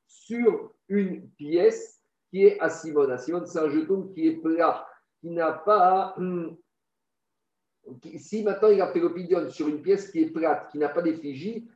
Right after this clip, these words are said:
là le Pidyon il n'est pas bon. Pourquoi ? Des Rachamana Amar, parce que la Torah dit dans la paracha, dans des Sefer Devarim, sur la paracha de Maaser Sheni,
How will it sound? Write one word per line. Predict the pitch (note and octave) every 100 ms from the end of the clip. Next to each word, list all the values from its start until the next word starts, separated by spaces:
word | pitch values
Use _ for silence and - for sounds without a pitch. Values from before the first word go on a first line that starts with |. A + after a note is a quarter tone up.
| _
là | C#3 D#3 G#3
le | G3 -
Pidyon | - D#3 G3+ F3+
il | E3
n'est | D#3
pas | D3
bon. | C3 A2
Pourquoi ? | - - C3 - - - _
Des | A#2+
Rachamana | B2 A#2+ - A#2+ - F3+ - G#3 F#3+ F#3
Amar, | F3+ G3+ G#3 F3+
parce | D#3+ -
que |
la | D#3
Torah | D#3+ E3 D#3
dit | F3 E3+
dans | D#3
la | D3+
paracha, | D3 D3 C#3+ C#3+
dans | D3+
des | D3+
Sefer | - C#3+ D3+
Devarim, | D3 D3+ D3+
sur | C#3+
la | C#3
paracha | C#3 C3+ C#3+
de | C#3
Maaser | C3+ B2+ B2+
Sheni, | - C3 G#3 A#3+ -